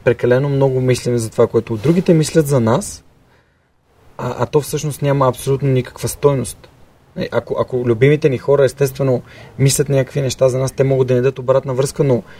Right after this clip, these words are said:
истински стойностното е какво мислим ние за себе си, какво възприемаме ние за успех, какво е за нас да бъдем щастливи – защото пак, нали, успеха и щастието, а, са толкова, толкова субективни и, и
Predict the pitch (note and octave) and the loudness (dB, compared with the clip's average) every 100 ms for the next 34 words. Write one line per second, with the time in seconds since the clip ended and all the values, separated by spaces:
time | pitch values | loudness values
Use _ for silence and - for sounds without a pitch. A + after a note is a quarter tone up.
0 | - - - B2+ D#3 - - C#3 C3+ C#3+ | -20 -16 -12 -2 -2 -2 0 0 0 -4
1 | C3+ B2+ C3 - C#3 C#3+ - B2 C3 F#3+ | 2 2 2 -4 -2 0 0 0 4 6
2 | D3 A2+ - G#2 G#2+ E3+ F#3 - _ - | 4 0 -4 -4 -6 -8 -12 -16 _ -20
3 | - - - D3 C#3+ - C3+ C#3 B2 B2 | -20 -20 0 4 4 2 2 2 2 2
4 | E3+ D#3 C#3 - B2+ C3 - - - B2+ | 2 2 -4 0 0 0 -6 -10 0 0
5 | A#2 A#2+ B2+ - - - - - - B2+ | 2 0 -2 -4 -14 -18 -20 -18 -10 -8
6 | G#2+ C#3 C3 - - D3+ E3+ C#3+ F3+ _ | 2 2 2 -6 -8 0 2 2 -6 _
7 | _ _ - - A2+ C3 B2 - C3 - | _ _ -20 -14 -8 -8 -8 -2 -2 -2
8 | B2+ A#2+ A#2 - - C#3 C#3 B2+ C3 B2+ | -4 -2 -2 -4 0 0 0 -2 -2 0
9 | C3 - B2+ B2+ B2+ - - - - A2+ | -2 0 0 2 -2 -10 -20 -18 -8 -2
10 | A2+ A2+ A2+ - E3 - B2 C#3+ C3+ C3+ | -2 -2 -4 -4 -2 -2 0 2 2 2
11 | B2 C#3+ - A#2+ A2+ - B2 B2 D#3 F3+ | -2 -4 -2 -2 -2 0 0 2 2 0
12 | - - - - C3+ C3 - C#3 | -8 -20 -20 -6 -2 -2 -2 0